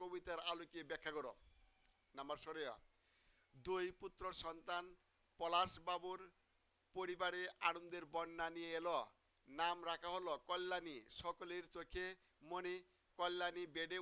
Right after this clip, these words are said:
ওঠার সঙ্গে সঙ্গে পলাশ বাবু বুঝতে পারলেন বয়সের তুলনায় কল্যাণীর মানসিক বিকাশ ঘটেনি। কিছু বললে ফেল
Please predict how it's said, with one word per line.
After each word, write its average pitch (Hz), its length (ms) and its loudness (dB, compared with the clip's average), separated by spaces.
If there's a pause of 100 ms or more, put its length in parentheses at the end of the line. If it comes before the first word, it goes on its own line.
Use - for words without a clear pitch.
ওঠার 180 260 0 (100)
সঙ্গে 175 260 -6 (100)
সঙ্গে 180 240 -6 (160)
পলাশ 170 300 4 (180)
বাবু 180 240 0 (380)
বুঝতে 175 480 -4
পারলেন 180 340 2 (400)
বয়সের 175 560 0 (100)
তুলনায় 180 400 -2 (100)
কল্যাণীর 175 560 0 (400)
মানসিক 170 440 0 (180)
বিকাশ 180 340 2 (320)
ঘটেনি। 151 400 -4 (500)
কিছু 180 320 -6 (460)
বললে 180 480 2 (400)
ফেল 180 200 0